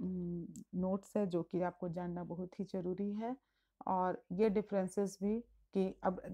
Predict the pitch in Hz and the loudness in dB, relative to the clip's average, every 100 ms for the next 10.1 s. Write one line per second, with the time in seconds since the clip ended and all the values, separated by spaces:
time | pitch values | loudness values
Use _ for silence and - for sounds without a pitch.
0 | 185 180 202 196 208 220 240 220 214 196 | -10 0 4 6 8 8 8 6 4 4
1 | 202 208 208 208 208 202 220 196 202 190 | 10 10 12 10 8 8 8 8 8 8
2 | 190 196 185 - 190 - 185 170 175 190 | 10 10 8 4 0 4 4 6 4 0
3 | - - 180 175 180 175 170 175 - 170 | 2 6 6 6 2 2 0 0 -2 0
4 | 170 165 175 - - 185 180 - 175 160 | 2 4 0 -2 0 0 0 -4 -4 -4
5 | 156 156 165 - _ _ _ _ _ 175 | -6 -8 -8 -14 _ _ _ _ _ -2
6 | 185 190 190 190 180 202 220 220 214 208 | 0 2 2 2 2 4 6 6 4 4
7 | 214 233 285 - - - 226 - 254 277 | 4 4 2 0 -14 -4 0 6 12 12
8 | 262 247 220 208 190 - 208 220 208 170 | 12 6 6 8 8 8 4 4 0 0
9 | 180 185 185 185 233 240 - - 220 226 | 2 8 8 8 8 6 4 6 10 10
10 | 262 | 8